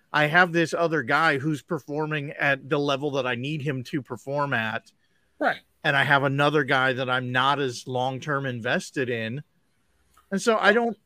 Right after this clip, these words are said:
Speaker 1: I don't feel like Tomlin had bad feelings, except for that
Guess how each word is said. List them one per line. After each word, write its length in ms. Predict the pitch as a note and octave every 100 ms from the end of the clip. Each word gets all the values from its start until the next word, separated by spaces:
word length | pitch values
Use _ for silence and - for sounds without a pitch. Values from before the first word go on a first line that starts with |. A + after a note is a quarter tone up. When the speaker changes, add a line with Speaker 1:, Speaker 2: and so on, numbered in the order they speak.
| _
Speaker 1:
I 120 | G#3
don't 280 | C#4+ B3+ C3
feel 200 | - D#3+
like 240 | D3 C#3+ C3
Tomlin 440 | D#3+ F3+ E3+ C#3+
had 320 | D3 C#3+ B2+
bad 300 | D3 D3 C3
feelings, 460 | F#3 A3 F#3 D3 C3
except 440 | C3+ - F3 -
for 280 | - D3+ C#3+
that 180 | C3+